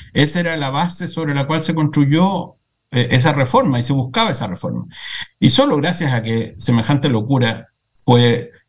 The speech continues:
Eh, evidente a poco ra-, andar que no funcionaba,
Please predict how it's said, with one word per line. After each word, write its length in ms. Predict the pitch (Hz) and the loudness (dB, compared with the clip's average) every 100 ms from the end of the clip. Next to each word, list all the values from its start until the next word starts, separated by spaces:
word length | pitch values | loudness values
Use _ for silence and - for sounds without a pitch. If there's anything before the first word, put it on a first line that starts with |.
| _ _ _ | _ _ _
Eh, 720 | 98 98 87 76 69 55 57 107 _ _ _ _ _ - | 2 4 4 0 -4 -6 -10 -14 _ _ _ _ _ 2
evidente 460 | 107 107 127 123 | 4 4 2 0
a 80 | 104 | -4
poco 220 | 110 107 | -4 -4
ra-, 220 | 101 123 120 | -2 -2 -2
andar 460 | 104 107 123 - - _ _ | -2 0 0 -4 -16 _ _
que 120 | - | 2
no 160 | 107 117 | 4 2
funcionaba, 720 | 135 107 117 107 123 87 - | 0 -4 -2 0 0 -2 -12